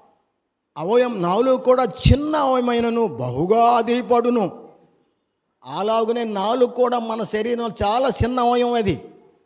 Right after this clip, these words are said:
కానీ అది బహుగా అదిరిపడిద్ది, బహుగా చెడ్డ మాటలు కుమ్మరించిద్ది అది. నాలుక కూడా చిన్న అవయమైనను బహుగా అదరిపడును. ఎంత కొంచెము నిప్పు,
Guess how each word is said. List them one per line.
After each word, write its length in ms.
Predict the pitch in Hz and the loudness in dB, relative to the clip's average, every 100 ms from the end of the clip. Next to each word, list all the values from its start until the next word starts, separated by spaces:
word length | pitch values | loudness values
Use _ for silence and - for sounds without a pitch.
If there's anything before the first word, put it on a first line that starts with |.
| _ _ - | _ _ -16
కానీ 240 | 147 185 | -10 -8
అది 140 | 180 | -8
బహుగా 520 | 170 117 120 147 190 220 | -10 -10 -10 -6 -2 -2
అదిరిపడిద్ది, 1040 | 202 220 214 208 196 170 196 175 98 - _ _ _ _ _ _ _ _ _ _ - | -2 -4 -2 -4 -4 -6 -2 -2 -6 -14 _ _ _ _ _ _ _ _ _ _ -14
బహుగా 360 | 139 165 202 | -4 0 0
చెడ్డ 280 | 220 214 185 | 0 -2 -2
మాటలు 320 | 214 214 202 | -2 -2 -2
కుమ్మరించిద్ది 500 | 190 202 202 175 185 | -4 -4 -6 -6 -4
అది. 420 | 202 190 175 110 - _ _ _ _ _ _ _ _ _ _ _ _ _ | -4 -2 -4 -6 -14 _ _ _ _ _ _ _ _ _ _ _ _ _
నాలుక 460 | 120 143 185 226 233 | -10 -2 0 2 2
కూడా 540 | 226 220 220 220 247 262 - - _ _ _ _ _ _ _ - | 2 2 2 0 -2 -6 -16 -20 _ _ _ _ _ _ _ -6
చిన్న 180 | 247 269 | -4 0
అవయమైనను 720 | 262 262 247 247 240 240 240 | 2 2 2 0 0 2 0
బహుగా 600 | 156 147 175 220 240 220 156 | 2 0 2 4 2 0 -2
అదరిపడును. 1040 | 175 226 240 196 214 208 202 185 120 - - _ _ _ - | 0 2 2 0 2 2 0 0 -2 -8 -20 _ _ _ -12
ఎంత 420 | 120 151 202 - | -6 -4 -4 -4
కొంచెము 600 | 202 - 190 190 208 196 | -4 -2 -2 -2 -2 -2
నిప్పు, 560 | 190 190 190 - 254 320 | 0 0 -2 -4 -4 -4